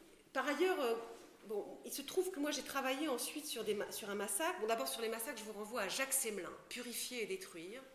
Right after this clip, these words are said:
qui montre à quel point des situations d'autorité produisent des situations de ce genre, où il faut tuer, il faut tuer, et cetera. J'ai, pour ma part, travaillé sur le massacre de My Lai par les Américains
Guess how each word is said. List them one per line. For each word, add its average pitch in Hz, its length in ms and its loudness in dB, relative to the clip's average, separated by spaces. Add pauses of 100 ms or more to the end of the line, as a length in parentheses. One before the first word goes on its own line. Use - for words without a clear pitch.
(480)
qui 220 140 -6
montre 294 380 -2 (180)
à 202 80 -4
quel 247 160 -4
point 247 180 -2
des 214 80 -4
situations 208 560 -2
d'autorité 247 840 -6 (480)
produisent 240 680 -2
des 190 80 -6
situations 196 520 -4
de 190 40 -6
ce 190 140 -8
genre, 180 300 -4
où 208 40 0
il 202 60 0
faut - 220 2
tuer, 226 300 2
il 214 80 -2
faut - 180 -8
tuer, 185 500 -8 (300)
et - 80 -18
cetera. - 300 -16 (2250)
J'ai, 240 160 2
pour 277 280 -6
ma 226 120 4
part, 330 160 4
travaillé 269 300 2
sur 247 160 0
le 220 60 4
massacre 254 340 2
de 214 80 -2
My 247 160 2
Lai 320 440 8
par 214 120 0
les 202 160 2
Américains 233 600 4